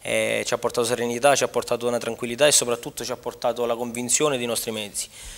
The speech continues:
E comunque abbiamo anche una società che sta sempre dietro, è presente, anche nei momenti difficili è sempre stata presente e questo a noi è un qualcosa che ci serve, soprattutto nei momenti più difficili.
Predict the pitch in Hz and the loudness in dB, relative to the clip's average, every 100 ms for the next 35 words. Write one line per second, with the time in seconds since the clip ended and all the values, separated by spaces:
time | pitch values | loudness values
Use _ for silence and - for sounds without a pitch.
0 | - - 143 156 147 135 135 135 127 127 | -12 -2 2 2 4 4 4 4 2 0
1 | 123 131 135 117 - 120 127 117 120 131 | 0 2 2 2 -2 -2 -4 -4 -2 0
2 | 139 117 - 113 139 135 120 123 120 120 | 2 0 -2 -2 0 -2 -2 -4 -4 -6
3 | 123 120 127 123 - 120 104 - 120 110 | -6 -6 -8 -10 -10 -8 -8 -8 -8 -6
4 | - 113 113 131 127 120 110 110 - - | -6 -6 -6 -6 -4 -4 -4 -6 -8 -14
5 | - - 123 139 - 120 123 127 123 117 | -2 -2 2 4 4 4 4 2 2 -2
6 | 113 113 113 110 110 117 117 117 127 123 | -2 -4 -4 -4 -6 -6 -8 -10 -6 -2
7 | 117 113 117 117 - 117 147 131 120 120 | 0 -2 -4 0 2 2 4 4 2 0
8 | 117 - 117 120 104 104 - - - 113 | -2 -2 0 0 -2 -10 -18 -6 -2 -2
9 | - 120 123 120 120 110 117 117 - 113 | -2 -4 -2 -2 -4 -6 -8 -6 -6 -4
10 | 95 76 | -6 -8